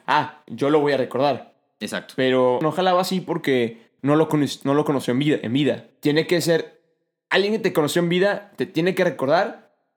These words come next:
Speaker 1: o que tu familia, eh, de distintas generaciones
Speaker 2: Ajá.
Speaker 1: ponga tu,
Speaker 2: Tu foto.
Speaker 1: tu foto en la, en la ofrenda.
Speaker 2: Exacto. Que era por eso que regresaban todos los tíos y tías abuelas de, de Miguel, porque
Speaker 1: Aunque no
Speaker 2: los
Speaker 1: se hayan
Speaker 2: ponían en el
Speaker 1: conocido.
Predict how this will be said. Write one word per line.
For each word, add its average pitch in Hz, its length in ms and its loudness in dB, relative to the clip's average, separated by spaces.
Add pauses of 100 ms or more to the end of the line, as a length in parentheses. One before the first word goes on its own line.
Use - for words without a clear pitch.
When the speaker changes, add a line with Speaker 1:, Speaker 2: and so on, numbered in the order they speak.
(100)
Speaker 1:
o 214 540 0
que 139 140 0
tu 147 160 -2
familia, 170 720 0 (760)
eh, 117 600 -2
de 113 400 -2
distintas 113 440 -10
generaciones 160 600 -4
Speaker 2:
Ajá. 120 400 -8 (240)
Speaker 1:
ponga 131 360 0
tu, 113 560 -4 (120)
Speaker 2:
Tu 117 100 -4
foto. 113 300 -6
Speaker 1:
tu 120 120 -8
foto 123 240 -4
en 123 80 -2
la, 113 160 -4
en 120 80 -4
la 113 80 0
ofrenda. 113 380 -8 (200)
Speaker 2:
Exacto. 101 400 -8 (420)
Que 123 100 2
era 123 160 0
por 123 140 0
eso 113 280 -2
que 123 100 -2
regresaban 107 520 -4
todos 107 260 -6
los 104 260 -8
tíos 110 360 -4
y 104 80 -8
tías 104 260 -6
abuelas 101 480 -4
de, 98 260 -6
de 104 180 -6
Miguel, 110 540 -4
porque 123 140 0
Speaker 1:
Aunque 139 220 2
no 139 60 2
Speaker 2:
los 135 80 0
Speaker 1:
se 156 100 4
hayan 151 100 2
Speaker 2:
ponían 139 220 2
en - 60 2
el 180 100 4
Speaker 1:
conocido. 117 260 -4